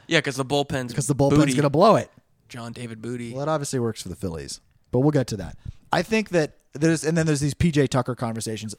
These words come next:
Speaker 2: Look,
Speaker 1: Three years is too much for him.
Speaker 2: regardless of what his deal ends up being, I have said, I said, you can attest.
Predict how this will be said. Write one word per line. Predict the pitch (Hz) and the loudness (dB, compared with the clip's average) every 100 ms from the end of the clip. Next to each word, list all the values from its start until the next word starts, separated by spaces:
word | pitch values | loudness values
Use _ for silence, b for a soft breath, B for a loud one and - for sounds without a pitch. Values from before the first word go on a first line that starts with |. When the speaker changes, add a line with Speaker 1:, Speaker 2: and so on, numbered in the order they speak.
| _ | _
Speaker 2:
Look, | 160 139 | -2 0
Speaker 1:
Three | 196 220 | 2 2
years | 196 156 | 4 2
is | - | 0
too | 160 | -2
much | 135 - | -2 -4
for | 113 | -6
him. | 110 104 _ _ _ - | -8 -10 _ _ _ -4
Speaker 2:
regardless | 131 135 135 135 | 2 4 4 2
of | 127 120 | 0 0
what | 127 | 0
his | 120 | -2
deal | 107 113 117 117 | -4 -2 -2 0
ends | 123 | 0
up | 127 - | 0 0
being, | 139 139 143 156 b b b _ - | 0 0 -2 -4 b b b _ 2
I | 135 | 4
have | 135 117 | 4 2
said, | - 135 139 147 - _ _ 127 | 2 4 4 0 -8 _ _ 0
I | |
said, | 165 165 - | 4 4 2
you | 143 170 | -2 2
can | 202 | 2
attest. | 185 262 - - | 4 4 2 -4